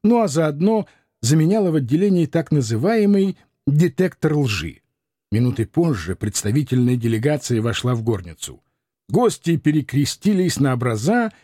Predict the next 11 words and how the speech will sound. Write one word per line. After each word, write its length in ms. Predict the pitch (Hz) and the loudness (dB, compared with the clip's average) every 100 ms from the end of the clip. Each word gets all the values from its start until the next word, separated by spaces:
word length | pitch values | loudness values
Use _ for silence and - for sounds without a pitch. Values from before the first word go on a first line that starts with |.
| _ | _
и 120 | - 247 | 0 2
поклонились 880 | 254 208 220 202 170 190 185 185 | 0 0 0 2 2 2 2 0
сначала 480 | - 196 165 139 127 | 0 0 0 0 0
бабке, 540 | 117 240 - 254 254 240 - | 0 -2 -2 -2 0 -2 -4
потом 360 | 160 - 160 139 | -4 0 0 0
мне. 340 | 98 90 73 _ _ _ _ _ _ _ _ _ _ | -2 -6 -14 _ _ _ _ _ _ _ _ _ _
«По 160 | 104 156 | -2 0
делу 360 | 160 208 202 | 2 2 2
мы, 420 | 175 143 131 95 - _ _ _ - | 2 2 0 -4 -12 _ _ _ 0
Никита 640 | 175 165 156 180 185 208 | 0 0 -2 0 0 0
Иванович», 720 | 185 147 90 80 - - - | 2 0 -4 -12 -16 -16 -18